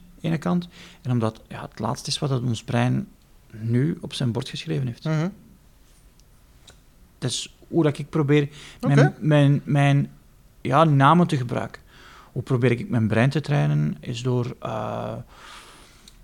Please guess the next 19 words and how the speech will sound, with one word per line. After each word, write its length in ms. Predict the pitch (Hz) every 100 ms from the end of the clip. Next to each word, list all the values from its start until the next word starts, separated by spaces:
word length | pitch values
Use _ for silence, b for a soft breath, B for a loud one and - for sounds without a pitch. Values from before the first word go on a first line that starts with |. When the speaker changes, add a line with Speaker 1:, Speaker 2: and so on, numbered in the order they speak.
| - 156
Speaker 1:
ja, 480 | 123 123 120 131 -
a-, 240 | - - -
allerlei 360 | 139 151 147
vaardigheden 640 | 107 120 139 147 147 156 143
te 120 | 139
leren 640 | 131 147 156 156 - 143
die 200 | 139 131
op 60 | -
het 100 | -
eerste 240 | 139 -
zicht 340 | 123 120 - -
wat 340 | - - 117
raar 320 | 110 117 139
lijken. 520 | 143 147 143 151 147 -
Eh, 260 | - -
jongleren 540 | 123 113 104 110 123 127
heb 120 | 123
ik 120 | 123
geleerd, 460 | - 123 127 -